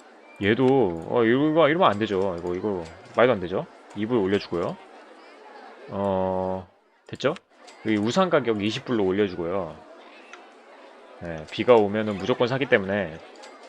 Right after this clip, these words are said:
최고 수치인 이십 불로 올려줍니다. 그리고 이거 지금 십 불로 올렸는데 아마, 아이고, 아마 계속 탈 거예요, 사람들. 타죠? 사람 타는 건가? 네.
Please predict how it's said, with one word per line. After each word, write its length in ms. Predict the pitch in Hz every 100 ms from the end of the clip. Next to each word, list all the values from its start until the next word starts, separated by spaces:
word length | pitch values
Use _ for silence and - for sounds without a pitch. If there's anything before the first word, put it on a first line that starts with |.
| - - _ _ -
최고 240 | - 202
수치인 320 | 185 - 135
이십 200 | 95 101
불로 180 | - 101
올려줍니다. 580 | 85 90 - 80 - 120 - _ _ _ _ _ _ - _
그리고 360 | - 135 123 127
이거 260 | 123 104 104 - _ _ - - - - - - - -
지금 720 | - - 120 123 117 113 104 104
십 220 | - -
불로 180 | 180 147
올렸는데 500 | 104 110 110 104 98
아마, 340 | 90 98 95
아이고, 240 | 113 104 82 - - - - - - -
아마 300 | 110 113 104
계속 200 | - 117
탈 140 | 185
거예요, 180 | 180 120
사람들. 360 | 117 101 92 131 -
타죠? 280 | 175 143 175 - - - - - - - - - - - - - - - - - - - - - - - -
사람 200 | - 165
타는 240 | 226 233
건가? 220 | 208 131 - - - - - - - - - - -
네. 140 | 87